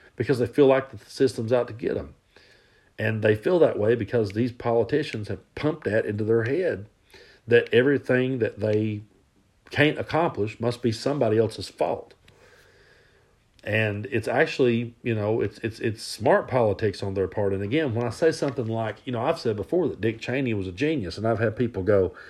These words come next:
"Oh, I can't believe you called him a genius." Well, no, he was. The, the man was exceptionally smart. He was evil, but he was smart. You know, uh, just because I use words like gimmick or genius, uh, you can be an evil genius, or you can have a really bad, hateful gimmick.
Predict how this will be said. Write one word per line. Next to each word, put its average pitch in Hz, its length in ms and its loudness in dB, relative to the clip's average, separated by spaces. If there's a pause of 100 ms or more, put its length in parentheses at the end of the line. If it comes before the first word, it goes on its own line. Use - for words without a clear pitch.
(300)
"Oh, - 80 -2
I 143 140 0
can't 123 260 0
believe 143 260 2
you 156 80 0
called 117 240 0
him 107 120 0
a 101 40 -4
genius." 156 360 -4
Well, 110 100 -2
no, 190 140 6
he 165 60 6
was. 156 420 4
The, - 80 -10
the - 180 -4
man 170 220 4
was 127 120 0 (160)
exceptionally 120 840 0
smart. - 640 -2 (360)
He 120 120 2
was 95 120 0
evil, 214 460 4 (180)
but 101 60 -2
he 120 60 6
was 143 120 2
smart. 202 460 -4 (520)
You 101 120 -4
know, 113 260 0
uh, 104 160 0
just - 220 -8
because 147 400 2
I 120 220 0
use 120 340 0
words 117 400 2
like - 220 -6
gimmick 120 420 -4
or 80 80 -10
genius, 110 560 -6 (560)
uh, 104 320 -2
you 107 140 -4
can 135 120 0
be 156 120 2
an 160 100 0
evil 165 240 2
genius, 90 460 -8
or 101 80 -10
you 117 100 -2
can 143 120 -6
have 156 160 -4
a 143 40 0
really 151 300 0
bad, 123 480 0
hateful 143 420 -2
gimmick. 104 480 -4